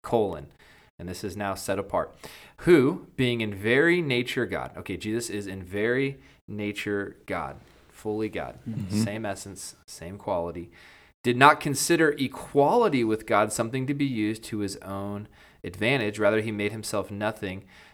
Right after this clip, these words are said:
Speaker 1: by taking the very nature of a servant.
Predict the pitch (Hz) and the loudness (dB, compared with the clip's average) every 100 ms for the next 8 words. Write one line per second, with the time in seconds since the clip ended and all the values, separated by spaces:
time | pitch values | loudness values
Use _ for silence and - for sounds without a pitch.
0 | _ 98 95 107 113 104 95 92 98 104 | _ -2 0 -2 -2 -4 -4 -4 -2 2
1 | 110 113 117 - - 98 98 - 98 92 | 2 2 0 -2 -6 -8 -8 -8 -6 -6
2 | 90 - _ - 87 90 - 90 87 80 | -6 -10 _ -14 -10 -8 -6 -6 -8 -12